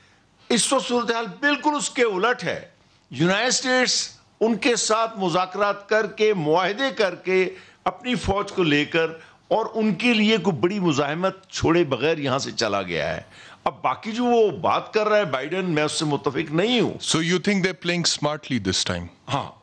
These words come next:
Speaker 1: I think they are playing s-, extremely s-, smartly। एक बात। दूसरी ये कि मैंने अभी, अ, off the record जो बात हो रही थी,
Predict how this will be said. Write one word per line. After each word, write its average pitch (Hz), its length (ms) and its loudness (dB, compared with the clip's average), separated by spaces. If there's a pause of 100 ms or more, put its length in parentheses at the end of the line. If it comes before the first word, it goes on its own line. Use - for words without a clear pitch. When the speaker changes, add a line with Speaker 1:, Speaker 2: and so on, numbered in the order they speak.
(120)
Speaker 1:
I 117 40 -4
think 170 220 -6
they 180 120 2
are 151 220 -2
playing 139 180 -2
s-, - 400 -4
extremely 262 680 -2
s-, - 160 -4 (280)
smartly। 240 680 -2 (460)
एक 180 180 0
बात। 95 320 -4 (320)
दूसरी 220 320 2
ये 226 140 4
कि 208 180 0
मैंने 147 400 0
अभी, 165 220 2
अ, 101 100 -6 (180)
off 117 480 2
the 127 60 2
record 123 220 -2
जो 107 140 0
बात 95 260 0
हो 160 80 2
रही 117 180 2
थी, 117 240 -6